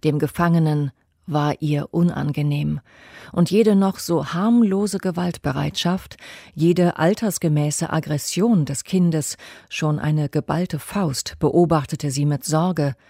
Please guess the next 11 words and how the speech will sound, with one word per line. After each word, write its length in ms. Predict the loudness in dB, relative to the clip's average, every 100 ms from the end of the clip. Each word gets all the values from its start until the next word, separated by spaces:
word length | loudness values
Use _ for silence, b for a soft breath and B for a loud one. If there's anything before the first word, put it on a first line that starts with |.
| B B -4
glaubte 360 | 2 2 2 0
darin, 340 | 0 2 0
das 200 | 0 -4
Familienerbe 920 | 0 2 4 2 0 -2 -4 -2 -4
zu 140 | -4
erkennen 560 | -6 -4 -2 0 2 0 B B B
und 180 | -4 -2
in 160 | 0 0
Emil 640 | 4 4 4 4 0 -2
ein 240 | -2 -2 -2
Sühnekind, 840 | 0 2 2 0 -4 -4 -6 -12